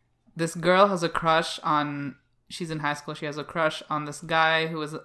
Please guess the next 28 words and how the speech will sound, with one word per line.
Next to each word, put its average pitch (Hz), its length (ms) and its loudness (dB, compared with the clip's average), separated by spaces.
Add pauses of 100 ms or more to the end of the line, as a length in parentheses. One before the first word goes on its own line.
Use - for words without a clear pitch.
(120)
mangaka, 180 880 4 (500)
and 151 480 4
then 151 560 2 (120)
it 160 180 -2
just 151 280 -4
follows 156 1000 2
the 147 460 -2 (180)
people 170 400 -2
in 156 180 -4
her 151 160 -6
school 196 520 -2
that 165 200 -4
she 165 120 -10
becomes 160 360 -12
friends 185 400 2
with, 180 320 -2 (320)
and 180 100 0
they're 170 100 6
all, 170 260 10
like, 180 180 4
a 175 60 -4
little 156 320 0
awkward 156 420 0
and 147 220 -4
weird, 147 480 -2
and 156 180 -6
they, 147 220 -2 (120)
they 156 300 -2